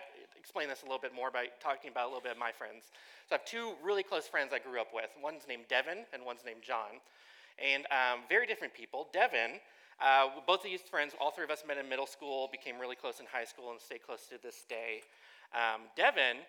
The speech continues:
is, uh, he's kinda like Forrest Gump in the sense that he's a part of everything that happens.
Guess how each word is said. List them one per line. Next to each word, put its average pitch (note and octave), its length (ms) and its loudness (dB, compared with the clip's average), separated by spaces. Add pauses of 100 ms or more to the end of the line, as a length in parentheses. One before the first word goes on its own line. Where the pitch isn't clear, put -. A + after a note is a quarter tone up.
(440)
is, C#3+ 380 2
uh, B2+ 360 6
he's - 120 -6
kinda C4+ 140 4
like C4 120 0
Forrest D#3+ 320 -6
Gump C#3 320 0
in C3+ 120 -6
the C#3 100 -4
sense C#3+ 360 -2
that B2+ 500 6
he's C3+ 340 -8
a C3 40 -4
part C#3+ 260 2
of C#3+ 100 -4
everything E3+ 480 -4
that B2 100 -2
happens. F#3 600 0